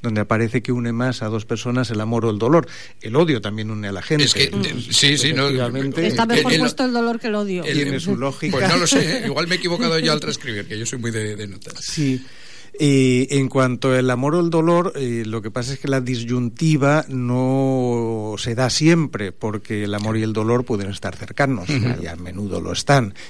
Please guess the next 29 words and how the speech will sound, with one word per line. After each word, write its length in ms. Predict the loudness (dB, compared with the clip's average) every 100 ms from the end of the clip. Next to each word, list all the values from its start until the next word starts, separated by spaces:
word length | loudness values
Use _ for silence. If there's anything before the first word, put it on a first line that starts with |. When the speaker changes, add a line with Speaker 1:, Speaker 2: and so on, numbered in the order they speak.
| -10
Speaker 1:
Incluso 640 | -8 -6 -6 0 2 2
en 180 | 0 -2
los 160 | -4 -4
momentos 380 | -2 -2 0 0
más 160 | 0
felices 480 | 0 0 0 0 0
uno 160 | 0 -2
puede 180 | 0 -2
sentir 380 | -2 -6 -4 -2
miedo 500 | 2 4 4 4 0
de 200 | -2 0
la 120 | 0 4
pérdida, 720 | 4 6 4 4 4 2 -2 -6 -18 -16 -12
de 180 | -10 -8
la 100 | -8
posibilidad 460 | -10 -8 -6 -4
de 80 | -2
la 140 | 0
pérdida, 640 | 2 4 4 2 0 -2 -4 -10 -18 -12
entonces 360 | -10 -6 -6 -4
ahí 160 | -4
están 380 | -6 -6 -8 -6
amor 400 | -6 -2 0 2
y 60 | 0
dolor 360 | 0 2 2
al 120 | 0
mismo 240 | -2 0 0
Speaker 2:
Ujú. 100 | 2
Speaker 1:
tiempo. 460 | 2 2 -2 -4